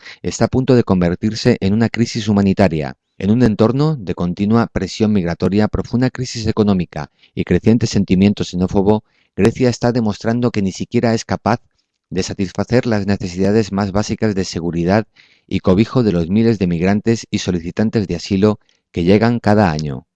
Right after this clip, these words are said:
Amnistía Internacional reconoce que Grecia soporta una gran carga migratoria, pero considera que no hay excusa para los obstáculos con que se encuentran los solicitantes de asilo. En dos mil once se creó por ley un nuevo organismo para estudiar las solicitudes de asilo,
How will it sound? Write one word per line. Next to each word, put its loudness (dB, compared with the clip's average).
Amnistía 2
Internacional 2
reconoce 0
que 0
Grecia 2
soporta 0
una 0
gran -2
carga 0
migratoria, -2
pero -2
considera 0
que 0
no 2
hay 4
excusa -2
para -2
los -2
obstáculos 0
con -2
que -6
se -6
encuentran 0
los 0
solicitantes -4
de -2
asilo. -2
En 0
dos 2
mil 6
once 4
se -2
creó 4
por -2
ley 4
un 2
nuevo 4
organismo 2
para 0
estudiar 2
las 0
solicitudes 0
de 0
asilo, -2